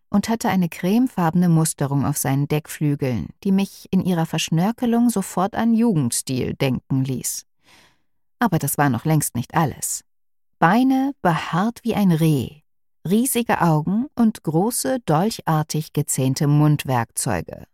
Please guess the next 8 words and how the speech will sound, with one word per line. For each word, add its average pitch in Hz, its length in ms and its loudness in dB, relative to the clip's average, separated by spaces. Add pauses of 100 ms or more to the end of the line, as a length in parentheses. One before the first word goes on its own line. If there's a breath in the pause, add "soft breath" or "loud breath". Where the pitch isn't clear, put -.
(140)
die 127 80 -2
mir 131 160 0
einen - 140 -2
Schauer 131 400 2
über 113 180 -2
den 117 160 0
Rücken 127 280 -4
jagten. 123 560 -6